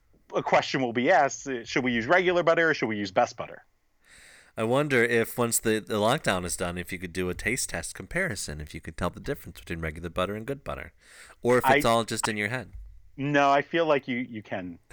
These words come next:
Speaker 1: tell the difference because they use, like, more cream or something like that. But I don't buy it at fucking Meijer. I get it at Costco. It's way cheaper.
Speaker 2: Yeah. Oh, okay, good.
Speaker 1: It's like you get four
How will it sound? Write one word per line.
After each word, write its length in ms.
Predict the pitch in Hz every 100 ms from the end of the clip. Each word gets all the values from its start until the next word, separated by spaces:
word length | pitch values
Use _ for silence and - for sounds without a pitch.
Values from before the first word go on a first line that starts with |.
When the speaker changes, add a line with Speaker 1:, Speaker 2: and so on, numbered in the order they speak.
| -
Speaker 1:
tell 140 | 90
the 100 | 90
difference 560 | 101 - 82 - - -
because 240 | 117 117 120
they 100 | 131
use, 300 | 123 113 -
like, 180 | 107 110
more 220 | 101 95
cream 500 | - - 98 101 101
or 80 | 104
something 280 | 113 104
like 160 | 101 101
that. 200 | 107 107 - - 135
But 360 | 123 190 - -
I 100 | 156
don't 200 | 180 160
buy 180 | 151 143
it 60 |
at 60 | 127
fucking 220 | 127 120
Meijer. 380 | 127 165 139 131
I 80 | 117
get 140 | 110 117
it 80 |
at 100 | 113
Costco. 520 | - 135 123 - 117 120
It's 140 | - -
way 100 | 98
cheaper. 400 | - 85 82 - _ -
Speaker 2:
Yeah. 140 | 101 - _ _ _ _ _ _ _ -
Oh, 140 | 113 110
okay, 220 | 101 87
good. 280 | 76 73 73 - _ _ _ _
Speaker 1:
It's 180 | 127 127
like 220 | 139 127 - -
you 120 | - 139
get 180 | 147
four 600 | - - 151 151 147 143